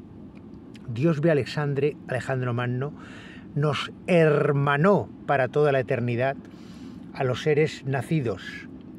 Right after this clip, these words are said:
en Iberia y en Escandinavia, básicamente y fundamentalmente en Suecia, aunque también los de Noruega y Finlandia. Voy a repetirlo. Fue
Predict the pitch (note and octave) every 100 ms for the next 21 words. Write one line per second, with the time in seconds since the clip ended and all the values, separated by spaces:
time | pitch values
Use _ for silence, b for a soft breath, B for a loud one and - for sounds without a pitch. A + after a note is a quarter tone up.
0 | - - F3+ D3 D3+ D3 D#3+ E3 B B
1 | B - D3+ D#3+ D#3+ C#3+ - - C3+ A2
2 | B2 B2 G#2 F2+ E2+ C3 C3+ D#3 F3 C#3+
3 | C#3 D3 C3+ D3+ C#3+ B2+ A#2+ A2+ C3+ B2
4 | B2+ A#2+ B2 F#2+ A2 G#2 - E2+ - B2
5 | A#2 A#2+ A#2 A2 A#2+ C#3+ E3+ B B B
6 | B - B2 A2 A2+ A2 B2+ C3 C3+ -
7 | G#2 G2+ F2+ F2+ F2 - - - B B
8 | B B B - E3 F3 C#3+ A#2+ C3 A2+
9 | F#2+ E2+ - - - - - - F#3 G#3
10 | A#2